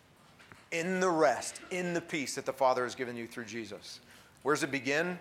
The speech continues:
Right back, chapter six, verse ten, where it says, "They have not obeyed my voice." Guys,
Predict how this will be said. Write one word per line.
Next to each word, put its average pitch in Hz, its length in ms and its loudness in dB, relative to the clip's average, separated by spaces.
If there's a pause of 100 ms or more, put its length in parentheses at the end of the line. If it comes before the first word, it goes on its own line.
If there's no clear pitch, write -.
(120)
Right 143 180 4
back, 139 260 6
chapter 147 240 2
six, 143 320 0
verse 135 500 0 (600)
ten, 127 340 0 (400)
where 143 240 4
it 135 60 0
says, 143 340 2 (160)
"They 147 260 6
have 143 160 0
not 143 220 2
obeyed 139 400 0
my 131 160 0
voice." 131 720 -4 (720)
Guys, 147 560 2